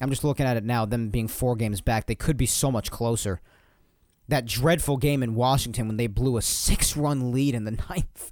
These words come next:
inning. Oh, my goodness.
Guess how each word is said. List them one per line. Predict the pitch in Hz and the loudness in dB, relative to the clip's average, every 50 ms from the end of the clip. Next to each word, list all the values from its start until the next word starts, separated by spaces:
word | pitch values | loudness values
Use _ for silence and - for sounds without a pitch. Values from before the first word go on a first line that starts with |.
| - - | -10 -8
inning. | - - - - - - - - - - - - - _ _ - - - - - - - - - - - - - | -8 -6 -6 -8 -10 -12 -12 -16 -20 -20 -20 -20 -20 _ _ -20 -20 -18 -20 -20 -20 -20 -20 -20 -20 -20 -12 -4
Oh, | - 156 151 156 143 | 0 2 4 4 4
my | 123 110 104 | 4 2 2
goodness. | 101 95 - - 123 117 98 98 98 92 - - - | 0 -4 -2 -2 0 0 0 0 -2 -2 -4 -6 -12